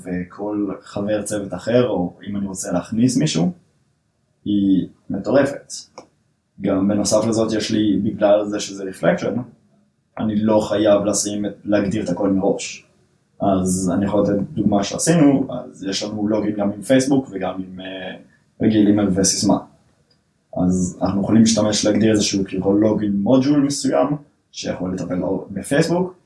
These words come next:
ואחד שמטפל באימייל וסיסמה, ואנחנו פשוט יכולים להגיד בזמן ריצה על פי איזשהו פרמטר, או על פי איזשהו קי, איזה מודל אנחנו רוצים ולהשתמש בו.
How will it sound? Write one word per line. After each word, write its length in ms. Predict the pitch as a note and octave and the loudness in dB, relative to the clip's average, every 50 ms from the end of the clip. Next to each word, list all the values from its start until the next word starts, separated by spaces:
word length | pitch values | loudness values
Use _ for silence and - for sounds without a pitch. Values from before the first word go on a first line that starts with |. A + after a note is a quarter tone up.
| _ _ _ _ | _ _ _ _
ואחד 340 | - F#2+ F#2 - F#2 F#2+ F#2+ F#2+ G2 | -8 -8 -6 -4 -2 -2 -2 -2 -2
שמטפל 1080 | F#2 - - G2+ G2 F#2+ F#2 F#2 F2+ F#2 F#2 F#2+ F#2 - F2 - - F#2 F#2 F#2 F#2+ F#2+ F#2+ | -2 -2 -2 0 0 0 0 0 0 -2 -2 -2 -4 -6 -6 -6 -4 -2 -2 0 0 0 -2
באימייל 1040 | F2+ G2 F#2 F#2 F2+ F2+ F2+ F2+ F2+ E2+ E2+ F2+ - - - - - G#2 G#2 F#2+ | -2 -2 -2 -2 -2 -4 -6 -6 -8 -10 -12 -14 -16 -18 -18 -18 -14 -10 -10 -10
וסיסמה, 440 | F2+ - - - - D3 E3+ G3+ G3+ - - _ _ _ _ _ _ _ _ _ - | -8 -8 -8 -6 -2 -2 0 0 -2 -6 -10 _ _ _ _ _ _ _ _ _ -6
ואנחנו 280 | - G2+ G2+ G2+ G2+ G2 | -4 -4 -2 -2 -2 -4
פשוט 220 | G2+ G#2+ G#2+ G2+ | -2 -2 -2 -2
יכולים 580 | A#2 G#2+ G#2 G2+ G2+ G2+ G2 G2 G2+ G2 F2 - - | -2 -2 -2 0 0 2 2 2 2 0 -2 -4 -6
להגיד 300 | G2+ G2+ G2 G2+ G#2 G2+ | -4 -2 0 0 0 0
בזמן 240 | G#2 G2+ G2 G2+ | 0 0 0 0
ריצה 300 | G2+ G2+ G2 - - G#2 | 0 -2 -2 0 0 0
על 80 | G2 F#2+ - | 0 0 -2
פי 280 | - G#2 G2+ G2 F2 - - _ _ _ _ _ _ - | -4 -2 -2 -2 -2 -4 -6 _ _ _ _ _ _ -8
איזשהו 460 | G2+ G2 F#2+ - - G2 F#2+ F#2 F#2 | -6 -4 -4 -2 -2 -2 -2 -2 -2
פרמטר, 580 | - - F2+ F#2 G#2+ B2+ C3+ - - G#2+ G2+ G2+ | 0 -2 0 2 4 4 4 2 2 -2 -4 -2
או 100 | F#2 F2 | -2 -4
על 80 | E2+ F2 | -4 -4
פי 60 | - F#2+ | -6 -6
איזשהו 280 | F#2 F2+ - G2+ F#2+ | -6 -6 -6 -8 -6
קי, 260 | - D3 D3 D3 C#3+ - - _ _ _ _ _ _ _ _ _ _ _ - | -2 0 0 0 -2 -4 -10 _ _ _ _ _ _ _ _ _ _ _ -8
איזה 240 | G#2+ G#2+ G#2 - A2 | -4 -2 -2 -2 -2
מודל 200 | G#2+ G#2 G2+ F#2+ | -2 0 0 0
אנחנו 160 | F#2+ F#2+ G2+ | 0 0 -2
רוצים 240 | F#2+ F#2 - B2 A2+ | -4 0 2 2 2
ולהשתמש 480 | G#2 F#2+ F#2 - G2+ G2 F#2 - - G2 | 2 0 -2 -2 0 0 0 -2 -2 0
בו. 260 | G2 F2+ F2 - - | 0 0 0 0 -4